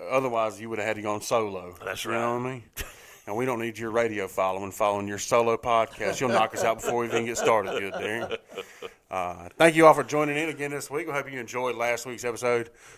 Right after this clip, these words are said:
Speaker 2: uh, with Kim and Leslie, and I hope that you, uh, have, have checked out some of our other stuff.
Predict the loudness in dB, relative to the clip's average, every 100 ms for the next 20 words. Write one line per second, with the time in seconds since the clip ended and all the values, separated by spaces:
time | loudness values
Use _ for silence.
0 | _ -6 -4 -4 -8 -12 -8 -6 -4 -4
1 | -4 -6 -10 -10 -10 -8 -10 -10 -16 -14
2 | -10 -8 -6 -6 -6 -12 -16 _ -12 -8
3 | -4 -4 -2 -6 -6 -8 -4 -4 -4 -4
4 | -2 -4